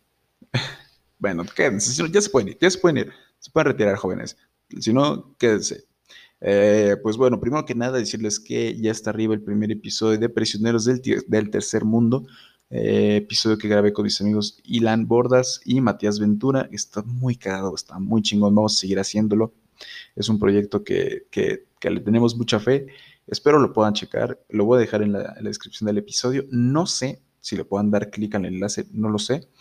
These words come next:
Pero si no, nos pueden buscar como Prisioneros del Tercer Mundo en Instagram, Prisioneros Tercer tres E R, Prisioneros tres E R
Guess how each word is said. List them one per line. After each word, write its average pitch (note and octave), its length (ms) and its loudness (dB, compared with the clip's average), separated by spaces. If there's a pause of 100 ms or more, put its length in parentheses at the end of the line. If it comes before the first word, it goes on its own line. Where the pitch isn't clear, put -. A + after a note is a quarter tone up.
(380)
Pero G2+ 200 2
si G#2 200 0
no, B2+ 380 4 (200)
nos A2+ 140 -6
pueden A#2 180 0
buscar G2+ 260 -4
como G#2 160 -2
Prisioneros B2 420 0
del G#2 120 -2
Tercer G#2+ 280 -4
Mundo A2 520 2 (460)
en G#2+ 180 2
Instagram, C3+ 400 0
Prisioneros A2+ 720 0
Tercer G#2+ 680 0 (420)
tres - 580 0 (440)
E A#2+ 220 2
R, C#3+ 400 2 (200)
Prisioneros C#3+ 420 0
tres C3+ 260 0
E B2 260 0
R C#3+ 380 0